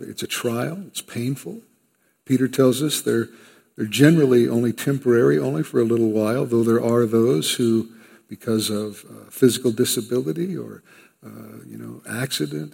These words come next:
illness, disease, can have a trial that'll last, uh, their entire life here on earth. But, but all things considered, that is but a short time. The trials are for a little while, if necessary,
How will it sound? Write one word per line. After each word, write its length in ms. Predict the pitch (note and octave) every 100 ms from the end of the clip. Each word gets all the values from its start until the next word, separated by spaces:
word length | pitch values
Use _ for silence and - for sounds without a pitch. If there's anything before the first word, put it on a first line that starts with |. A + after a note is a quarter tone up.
| -
illness, 480 | A#2+ C3+ C#3+ C3+ -
disease, 600 | G#2+ G#2+ B2+ D#3+ E3+ -
can 140 | A2+
have 140 | A2
a 40 | G#2+
trial 380 | - A#2 A#2 B2
that'll 220 | A#2+ A2
last, 540 | A2+ A#2+ A#2+ - - _ _ _ _ A#2+
uh, 220 | A#2 A2+
their 140 | - A2+
entire 360 | A2+ A#2+ A2+
life 340 | A2+ A2+ A2 -
here 160 | A#2+
on 120 | A2+ A2+
earth. 280 | D3 C#3
But, 140 | - A#2+ - - _ _ _ _ _
but 80 | B2
all 140 | A#2+
things 280 | G#2+ A#2+ A2+
considered, 520 | - G#2+ - C3 A2
that 160 | A2 A2+
is 100 | G2
but 160 | A2
a 40 | G#2
short 400 | - - G#2+ -
time. 520 | A#2+ A2+ G2+ F#2+ B2 _ _ _ _ _ _ _ _ _ _ _ _ _ _ _ _ _ _ _ _ _ _
The 80 | -
trials 520 | - B2+ B2 C#3 C3
are 60 | C3
for 180 | - A#2+
a 40 |
little 240 | A#2 C3+ D#3+
while, 380 | A#2 A2 A#2
if 120 | A#2 B2+
necessary, 800 | B2+ C#3 C#3+ - A2+ A2 B2+